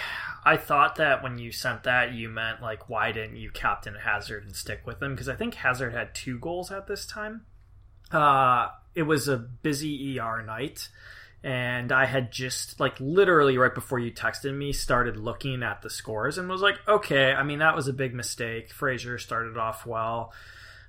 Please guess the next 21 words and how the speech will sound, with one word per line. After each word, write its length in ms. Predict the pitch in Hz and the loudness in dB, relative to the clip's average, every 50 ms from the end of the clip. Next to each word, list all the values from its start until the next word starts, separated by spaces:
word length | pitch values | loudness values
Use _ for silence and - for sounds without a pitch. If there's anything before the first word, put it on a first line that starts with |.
| - - | -8 -4
Um, 260 | 120 110 107 107 107 | -2 -2 -2 -2 -4
I 40 | 113 | -4
think 180 | - 160 135 | -4 -4 0
he 80 | 131 131 | 2 2
had, 120 | 123 113 | 2 2
like, 180 | 113 113 - - | 2 -2 -4 -4
one 260 | 110 113 110 117 120 | -6 -6 -4 -6 -6
goal 280 | - 127 127 143 147 156 | -6 -4 -4 -2 0 -2
at 120 | 160 - | -2 -2
the 80 | 175 165 | -6 -6
time, 420 | - 180 180 175 175 180 185 180 - - - - - | -2 -2 0 0 0 -2 -4 -6 -8 -10 -10 -10 -8
and, 480 | 143 135 143 139 139 139 139 139 135 | -8 -6 -4 -2 -2 0 0 0 2
but 60 | 147 160 | 4 6
I 40 | |
was 120 | 165 143 156 | 6 6 6
like, 180 | 143 123 - - - - - - | 2 0 0 -6 -16 -20 -14 -4
"Doherty 380 | - 156 160 170 170 170 170 165 | 0 2 4 6 6 4 4 0
scored, 600 | - - - - 139 131 131 131 135 131 131 131 | -4 -6 -2 0 2 4 4 4 4 4 2 -2
Silva 380 | - - 147 139 135 127 135 131 | -4 -2 0 0 0 2 2 0
had 140 | 123 123 120 | 0 -2 -4
scored, 640 | - - - - 127 123 120 120 120 123 123 127 | -8 -10 -8 -6 -4 -2 0 0 0 0 -2 -4